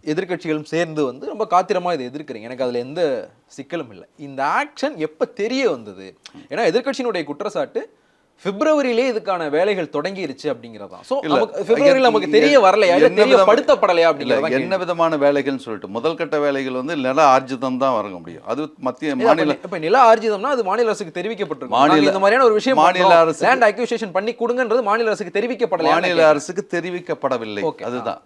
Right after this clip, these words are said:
Speaker 1: ஆ, ஆ.
Speaker 2: ஆ,
Speaker 1: மாநில
Speaker 2: அதனால,
Speaker 1: அரசு
Speaker 2: அதனால தான் அவர் சொன்னாரு, "Without the consent of the state government, this should not be, bids should not be followed" அப்படின்னு சொல்லியிருக்காரு.
Speaker 1: ஓகே. இப்போ இது வந்து அடுத்த கட்டமா இதை எப்படி எடுத்துட்டு போகணும்னு நினைக்கிறீங்க? ஏன்னா ஒரு மசோதா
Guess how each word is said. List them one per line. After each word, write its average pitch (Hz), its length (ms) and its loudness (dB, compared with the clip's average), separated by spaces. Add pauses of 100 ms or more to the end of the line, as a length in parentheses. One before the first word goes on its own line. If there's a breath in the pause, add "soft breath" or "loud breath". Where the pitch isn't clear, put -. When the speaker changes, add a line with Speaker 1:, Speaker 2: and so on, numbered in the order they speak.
(120)
Speaker 1:
ஆ, 95 40 -20
ஆ. 95 140 -20
Speaker 2:
ஆ, 92 120 -18 (140)
Speaker 1:
மாநில 220 240 0
Speaker 2:
அதனால, 160 100 4
Speaker 1:
அரசு 139 180 -4
Speaker 2:
அதனால 170 300 2
தான் 196 160 6
அவர் 175 160 0
சொன்னாரு, 160 320 -4 (420 loud breath)
"Without 156 360 2
the 156 180 0
consent 147 280 -4
of 127 140 -2
the 123 80 -6
state 131 280 -6
government, 127 420 -6
this 131 200 -14
should 117 120 -14
not 113 180 -8
be, 95 120 -12 (380)
bids 143 200 -8 (160)
should 113 160 -14
not 104 160 -8
be 101 100 -16
followed" 85 300 -8
அப்படின்னு - 320 -20
சொல்லியிருக்காரு. - 360 -20
Speaker 1:
ஓகே. - 200 -20
இப்போ - 160 -18 (100)
இது 202 320 4
வந்து 214 560 -2 (120)
அடுத்த 208 320 -2
கட்டமா 180 260 -4
இதை 151 120 -4
எப்படி 139 160 -10
எடுத்துட்டு 147 360 -12
போகணும்னு 117 120 -16
நினைக்கிறீங்க? 101 260 -20
ஏன்னா 170 320 -10
ஒரு 139 180 -10
மசோதா 220 520 -2